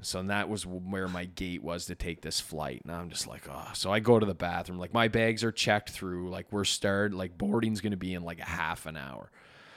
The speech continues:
So, like, I go into the bathroom, and this was, <laughs> this was when they had those toilets that just came out of the wall that were, like,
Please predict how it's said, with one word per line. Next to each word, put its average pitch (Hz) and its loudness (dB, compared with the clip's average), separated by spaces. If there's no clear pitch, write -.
So, - 2
like, 107 4
I 104 8
go 113 6
into 113 6
the 104 6
bathroom, 92 2
and 92 0
this 107 2
was, - 6
<laughs> - 4
this 151 10
was 135 6
when 131 6
they 131 8
had 107 4
those 110 4
toilets 104 0
that 92 -2
just 95 -2
came 98 0
out 95 2
of 95 -2
the 92 0
wall 82 0
that 92 2
were, 98 2
like, 87 -4